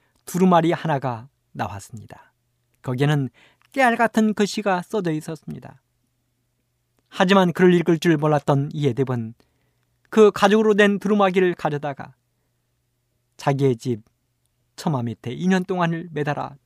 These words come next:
두었습니다. 그것으로 신발끈을 만들려고 생각도 해보았습니다.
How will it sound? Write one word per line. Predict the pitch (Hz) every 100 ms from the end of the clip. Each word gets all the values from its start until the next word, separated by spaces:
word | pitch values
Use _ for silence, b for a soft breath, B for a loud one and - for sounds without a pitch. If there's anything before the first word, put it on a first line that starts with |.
| _
두었습니다. | 123 107 - 101 87 - _ _ _ _ _ _ _ _ _ _ _
그것으로 | - 165 160 170 175 151 - _ _ _ _ _ _ _ _ _ _ _
신발끈을 | - 220 240 214 220 208 202
만들려고 | 175 180 202 190 190 180
생각도 | 196 175 151 170 147
해보았습니다. | 175 143 127 - 117 101 110 120